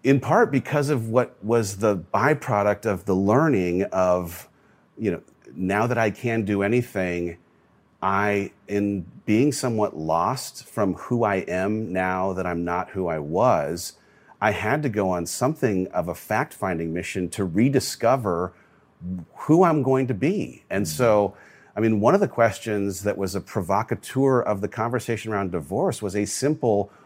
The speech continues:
Speaker 1: "What do you like to do in your spare time?" <laughs> Which I should be able to answer. And yet there were some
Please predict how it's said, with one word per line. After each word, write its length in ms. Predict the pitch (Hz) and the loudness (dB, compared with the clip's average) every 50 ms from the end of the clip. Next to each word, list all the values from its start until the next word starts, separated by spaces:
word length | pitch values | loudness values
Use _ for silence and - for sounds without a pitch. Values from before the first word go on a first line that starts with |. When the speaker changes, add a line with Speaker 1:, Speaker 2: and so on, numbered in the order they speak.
| - _ _ - | -20 _ _ -4
Speaker 1:
"What 160 | - 98 120 | 0 2 4
do 60 | 160 | 4
you 80 | 180 180 | 4 4
like 160 | 180 175 143 - | 4 2 2 2
to 80 | 139 | 0
do 160 | 123 123 123 | 2 2 2
in 80 | 117 110 | 2 2
your 100 | 98 92 | 0 -2
spare 380 | - - - - 95 107 131 123 | -4 -6 -2 0 0 0 0 -2
time?" 380 | - - - - - - - _ _ _ - | -4 -10 -12 -12 -12 -18 -20 _ _ _ -14
<laughs> 840 | - - - - - - - - - - - - _ _ _ - - | -14 -12 -12 -12 -14 -14 -14 -14 -14 -16 -18 -18 _ _ _ 0 4
Which 420 | 123 123 117 - - - - - _ _ - - | 4 4 4 4 -2 -8 -8 -12 _ _ 0 2
I 160 | 104 131 165 | 2 4 4
should 300 | 170 - - 180 160 131 | 2 2 2 2 2 2
be 160 | 131 139 139 | 2 2 4
able 280 | 139 135 143 135 127 123 | 4 4 4 4 0 -2
to 180 | - - - - | -2 -4 -2 2
answer. 580 | 110 131 143 135 - - 57 50 - - - _ _ _ _ _ _ _ _ _ _ - | 4 4 4 2 -2 -8 -8 -10 -10 -14 -20 _ _ _ _ _ _ _ _ _ _ -2
And 200 | 110 107 110 110 | 0 0 2 2
yet 460 | 110 110 107 107 107 104 104 104 - - | 2 4 4 4 4 4 2 -2 -8 -14
there 300 | 76 90 104 104 104 101 | -8 -2 0 0 2 2
were 160 | 101 104 95 | 0 0 -2
some 500 | - - - 110 101 98 98 95 92 90 | -2 -4 -4 -2 0 0 0 0 0 -2